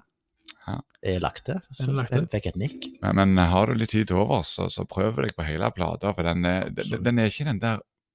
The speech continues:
Speaker 1: prog rock, det, det, det er ikke tung rock dette her.
Speaker 2: Nei.
Speaker 1: Det, det er ganske sår-, sarte
Speaker 2: Ja.
Speaker 1: greier med enkle melodilinjer, altså ganske catchy, men instrumenteringen er mer,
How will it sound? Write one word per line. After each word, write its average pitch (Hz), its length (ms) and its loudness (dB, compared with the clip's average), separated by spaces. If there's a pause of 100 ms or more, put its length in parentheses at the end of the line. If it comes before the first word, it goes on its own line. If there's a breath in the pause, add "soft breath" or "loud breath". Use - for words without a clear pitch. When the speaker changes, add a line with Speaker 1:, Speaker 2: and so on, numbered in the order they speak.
(300)
Speaker 1:
prog 131 260 -2 (240)
rock, - 480 -6 (140)
det, 98 100 -4
det, 107 140 -2 (120)
det 104 40 -4
er 120 120 -2
ikke - 100 -8
tung 143 220 -2
rock 139 200 -8
dette 139 160 -4
her. 80 180 -6 (160)
Speaker 2:
Nei. 85 200 -6 (100)
Speaker 1:
Det, - 100 -12
det 107 80 -4
er 104 160 -4
ganske 85 300 -8
sår-, 82 680 -4 (400)
sarte - 480 -8
Speaker 2:
Ja. 104 480 -2 (160)
Speaker 1:
greier 92 400 -2
med 165 180 -2
enkle 90 360 -6
melodilinjer, 117 580 -4
altså - 200 -6
ganske 101 280 -4
catchy, 208 460 -8 (840 loud breath)
men 110 340 0 (540)
instrumenteringen 107 960 -2
er 85 200 0
mer, 87 360 0